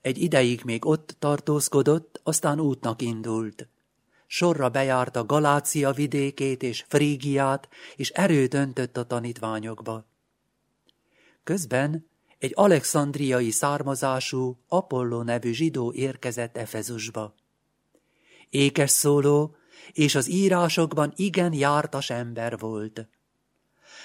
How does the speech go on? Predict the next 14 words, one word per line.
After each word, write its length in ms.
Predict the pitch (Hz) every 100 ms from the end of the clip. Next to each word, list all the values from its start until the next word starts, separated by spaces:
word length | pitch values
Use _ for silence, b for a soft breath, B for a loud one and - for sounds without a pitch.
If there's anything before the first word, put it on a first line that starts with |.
| B B
Már 440 | 143 165 165 165 -
kapott 360 | 220 185 139
valami 380 | 139 147 135 143
oktatást 680 | 160 160 139 131 127 127 127
az 140 | 123
Úr 180 | 151 143
igazságairól, 1300 | 135 139 131 - 135 131 131 131 123 127 139 151 - _ _ _ b b
buzgón 520 | 127 175 170 160 151
és 200 | 139 127
helyesen 540 | - 160 127 - 117 110
beszélt 600 | 143 - 147 143 147 143
és 160 | 127
tanított 500 | - 151 147 127 117
Jézusról, 840 | 123 151 151 156 - 147 156 165